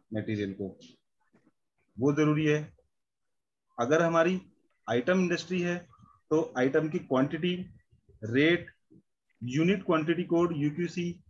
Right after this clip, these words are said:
amount और item का एचएसएन, ये चीजें जरूरी हैं। इसके बाद invoice number, invoice date, अगर कोई discount है या कोई other charges है, अमाउंट, ये जरूरी है।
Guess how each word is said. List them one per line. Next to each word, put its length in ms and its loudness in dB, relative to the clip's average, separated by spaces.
amount 520 2
और 120 2
item 320 2
का 100 0
एचएसएन, 460 -4
ये 100 0
चीजें 280 -2
जरूरी 260 -4
हैं। 220 -10
इसके 220 0
बाद 340 0
invoice 420 4
number, 380 0
invoice 440 0
date, 300 0
अगर 200 0
कोई 140 2
discount 560 0
है 200 2
या 60 0
कोई 160 2
other 240 2
charges 380 0
है, 280 -4
अमाउंट, 480 2
ये 120 4
जरूरी 400 2
है। 260 -4